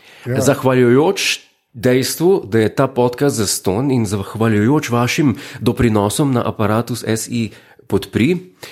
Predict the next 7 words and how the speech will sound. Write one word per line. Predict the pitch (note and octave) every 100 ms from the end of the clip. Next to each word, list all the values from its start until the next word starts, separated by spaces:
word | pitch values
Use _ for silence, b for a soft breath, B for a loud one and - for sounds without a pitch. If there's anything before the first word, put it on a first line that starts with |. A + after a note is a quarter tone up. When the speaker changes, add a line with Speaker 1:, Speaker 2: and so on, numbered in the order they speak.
| B
Speaker 2:
smo | - - - A#2 A#2+ A#2+
v | G#2+
živo | G#2 D3 C#3+
preko | - C3+ C3 A2+
oddajnika | F#2+ G#2 G#2 A#2+ C3 B2+ -
danes, | G#2 A2 A2+ A#2+ - - -
em, | G2+ F#2+ F#2 F#2+ F#2+